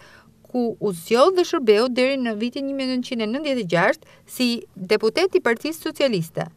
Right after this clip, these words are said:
Më një mijë nëntëqind e nëntëdhjetë e shtatë deri në dy mijë e pesën ishte drejtori i Muzeut Kombëtar. Mojkom Zeqo është doktor i shkencave dhe mban urdhrin e lartë mjeshtër i madh. Emri i tij është i lidhur ngushtë edhe me fushën e letrave.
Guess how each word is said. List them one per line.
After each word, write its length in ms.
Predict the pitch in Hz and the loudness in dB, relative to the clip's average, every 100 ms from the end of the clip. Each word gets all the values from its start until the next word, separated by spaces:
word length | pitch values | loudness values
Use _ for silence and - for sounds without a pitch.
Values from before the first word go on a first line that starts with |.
| _ | _
Më 120 | 226 269 | -2 -2
një 100 | 285 | 0
mijë 120 | 269 | -2
nëntëqind 280 | 254 269 247 | -2 -4 -4
e 40 | |
nëntëdhjetë 340 | 240 226 202 | -2 -4 -6
e 40 | 202 | -8
shtatë 360 | - 233 359 233 | 0 2 2 2
deri 160 | 220 | 2
në 80 | 208 | 0
dy 120 | 185 285 | -4 -4
mijë 140 | 311 | -4
e 40 | 240 | 0
pesën 340 | 196 - 392 - - _ - | -2 0 -4 -6 -20 _ -2
ishte 160 | 370 415 | 4 4
drejtori 460 | 302 262 285 415 392 | 4 4 6 8 6
i 40 | |
Muzeut 420 | 330 214 196 214 | 4 2 2 2
Kombëtar. 480 | 240 240 214 135 - _ _ _ - | -4 -2 0 -2 -4 _ _ _ -2
Mojkom 340 | 262 262 240 240 | 0 6 4 6
Zeqo 340 | 269 349 427 | 2 6 6
është 120 | 269 | 6
doktor 300 | 247 - 233 | 0 2 2
i 40 | 262 | 0
shkencave 560 | - 240 269 349 392 | -2 -2 2 2 4
dhe 80 | 320 | 2
mban 280 | 240 214 214 | 4 4 4
urdhrin 320 | 226 214 208 | 2 0 -2
e 80 | 247 | 0
lartë 400 | 269 170 233 - | 4 4 2 0
mjeshtër 400 | 214 214 - 240 | 0 0 -2 -2
i 60 | 233 | 0
madh. 300 | 170 160 - _ - | -2 -4 -14 _ -4
Emri 240 | 311 339 | -2 0
i 60 | 311 | 0
tij 160 | 339 370 | 4 4
është 140 | - | 4
i 60 | 262 | -4
lidhur 180 | 277 302 | -2 -2
ngushtë 300 | 254 302 - | -4 -4 -2
edhe 140 | 277 | -2
me 80 | 262 | -2
fushën 320 | 247 240 269 240 | -4 -4 -2 0
e 60 | |
letrave. 480 | 220 165 160 151 147 | 0 0 0 -2 -4